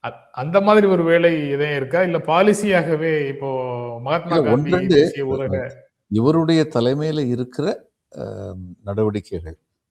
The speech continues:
Speaker 2: மோடி தலைமையில,
Speaker 1: ஆ.
Speaker 2: அ, செய்யப்படுகிற ஒன்று நடவடிக்கைகளை எனக்கு விருட்டுன்னு சொல்ல தெரியல. நான் படிச்சேன், கொஞ்ச நாளைக்கு முன்னாடி படிச்சேன்.
Speaker 1: ஆ.
Speaker 2: அ, ரெண்டு, மூணு விஷயத்துல அவர் வந்து இது பண்ணியிருக்காரு. அது இன்னொரு காரணமாகவும் இருக்கலாம். தனக்குரிய முக்கியத்துவம் குறைகிறதோ என்று தோன்றினால்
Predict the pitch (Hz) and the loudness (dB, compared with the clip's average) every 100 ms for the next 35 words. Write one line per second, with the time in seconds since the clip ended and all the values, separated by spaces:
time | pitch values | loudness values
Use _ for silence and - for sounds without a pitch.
0 | - 92 110 139 131 113 113 117 147 190 | -12 -4 -2 0 -2 -2 -2 -2 -2 -4
1 | 98 92 85 - - 95 101 101 104 107 | -4 -6 -8 -12 -10 -6 -4 -2 -2 -2
2 | 107 98 98 92 87 95 90 87 85 110 | -4 -6 -4 -4 -4 -4 -6 -8 -8 -8
3 | _ - - 202 175 214 - 131 101 98 | _ -18 -4 -2 0 -2 -2 -6 -2 -4
4 | 95 85 76 69 92 104 85 - 87 92 | -4 -6 -8 -8 -8 -6 -8 -8 -10 -6
5 | 98 95 85 85 80 73 78 107 - _ | -6 -8 -10 -10 -14 -20 -16 -16 -16 _
6 | _ _ _ - 82 82 95 101 92 87 | _ _ _ -10 -6 -4 -2 0 0 -2
7 | 101 95 95 78 80 76 73 76 71 - | -4 -4 -4 -4 -6 -12 -12 -14 -20 -20
8 | _ - _ _ _ _ - 104 120 170 | _ -20 _ _ _ _ 0 2 4 2
9 | 156 127 110 107 107 92 80 85 90 _ | 2 0 0 -2 -4 -4 -6 -8 -8 _
10 | 104 127 - 165 175 156 113 - 143 143 | -2 -2 0 0 0 -2 -4 -6 -4 -2
11 | 123 117 107 120 127 123 131 120 92 87 | -4 -2 -2 -2 0 0 0 -2 -4 -6
12 | - 131 117 104 92 | 0 0 2 -2 -4